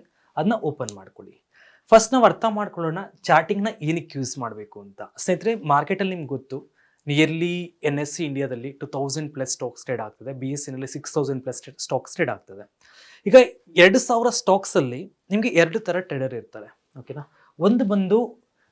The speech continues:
certain group of stocks ಮೇಲೆ ಟ್ರೇಡ್ ಮಾಡೋರು, ಅಂದ್ರೆ Nifty ಫಿಫ್ಟಿ ಮಾತ್ರ ಟ್ರೇಡ್ ಮಾಡೋರು ಕೆಲವ್ರು ಇರ್ತಾರೆ, ಅಂದ್ರೆ Nifty ಐವತ್ತು ಸ್ಟಾಕ್ಸು, Nifty ಫೈವ್ ಹಂಡ್ರೆಡ್ ಸ್ಟಾಕ್ಸ್ ಮಾತ್ರ ಟ್ರೇಡ್ ಮಾಡೋರು ಕೆಲವು ಜನ ಇರ್ತಾರೆ. ಇನ್ ಕೆಲವ್ರು ಏನ್ ಮಾಡ್ತಾರೆ, ಬಿಸ್-, ನನ್-, ನಾನು ಈ ಥರ್ಡ್ ರೂಲ್ನ ಫಾಲೋ ಮಾಡ್ತೀನಿ, ನನ್ನ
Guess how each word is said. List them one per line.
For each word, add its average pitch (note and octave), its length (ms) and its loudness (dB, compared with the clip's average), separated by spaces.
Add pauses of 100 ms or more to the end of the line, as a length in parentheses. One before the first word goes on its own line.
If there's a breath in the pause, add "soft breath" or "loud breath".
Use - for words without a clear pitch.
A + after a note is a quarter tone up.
(120)
certain A#3 380 6
group G#3+ 260 2
of A#3+ 100 2
stocks F#3 420 0
ಮೇಲೆ A3 140 4
ಟ್ರೇಡ್ D#3 320 0
ಮಾಡೋರು, A2 300 -8
ಅಂದ್ರೆ D3 320 -4
Nifty D3+ 220 -4
ಫಿಫ್ಟಿ D3+ 280 -8
ಮಾತ್ರ C#3 440 0
ಟ್ರೇಡ್ B2 280 -10
ಮಾಡೋರು A2+ 240 -12
ಕೆಲವ್ರು A2 280 -12
ಇರ್ತಾರೆ, G#2 520 -18
ಅಂದ್ರೆ C#3 240 -4
Nifty C3+ 260 -6
ಐವತ್ತು B2+ 260 -6
ಸ್ಟಾಕ್ಸು, - 540 -16 (340 soft breath)
Nifty F3 240 4
ಫೈವ್ E3+ 160 6
ಹಂಡ್ರೆಡ್ C#3+ 180 4
ಸ್ಟಾಕ್ಸ್ - 380 -4
ಮಾತ್ರ C3 220 -8
ಟ್ರೇಡ್ B2+ 280 -10
ಮಾಡೋರು A#2+ 200 -12
ಕೆಲವು A#2+ 260 -8
ಜನ A2 160 -14
ಇರ್ತಾರೆ. - 720 -18
ಇನ್ A#3 180 4
ಕೆಲವ್ರು A#3+ 240 8
ಏನ್ G3 120 6
ಮಾಡ್ತಾರೆ, D3+ 560 0
ಬಿಸ್-, D3+ 320 0
ನನ್-, D#3 380 2
ನಾನು F3 540 6 (180)
ಈ E3 140 -2
ಥರ್ಡ್ D#3 400 8
ರೂಲ್ನ C#3 200 0
ಫಾಲೋ A#2 300 -12
ಮಾಡ್ತೀನಿ, G#2+ 340 -16
ನನ್ನ C3 220 -6